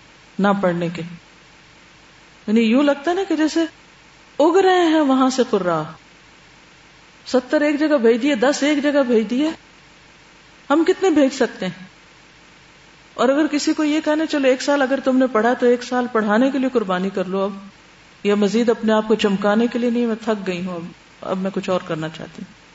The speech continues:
کیونکہ وہ بڑی جنت سامنے نہیں ہے نا۔ جب ذات کے لیے کچھ کرتے ہیں یا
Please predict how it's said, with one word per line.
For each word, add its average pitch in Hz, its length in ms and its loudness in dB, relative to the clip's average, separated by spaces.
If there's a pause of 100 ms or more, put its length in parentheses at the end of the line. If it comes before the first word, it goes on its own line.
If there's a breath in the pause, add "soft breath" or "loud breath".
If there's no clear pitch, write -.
(1080)
کیونکہ 302 180 0
وہ 294 140 2
بڑی 233 240 2
جنت 196 360 2
سامنے 170 360 -4
نہیں 160 240 -4
ہے 175 80 -6
نا۔ 240 100 -6 (920)
جب 208 160 2
ذات 190 380 -2
کے 254 60 0
لیے 247 200 2
کچھ 240 200 -2
کرتے 226 280 0
ہیں 247 200 2
یا 214 140 0